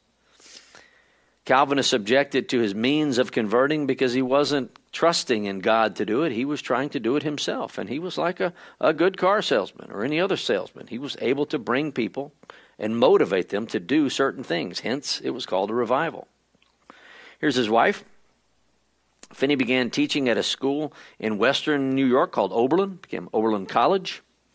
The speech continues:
He was a professor there. There he developed and taught a distinct brand of perfectionism called Oberlin perfectionism.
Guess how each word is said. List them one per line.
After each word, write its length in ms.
He 80
was 160
a 60
professor 480
there. 240
There 180
he 100
developed 480
and 140
taught 300
a 80
distinct 520
brand 340
of 180
perfectionism 880
called 340
Oberlin 440
perfectionism. 720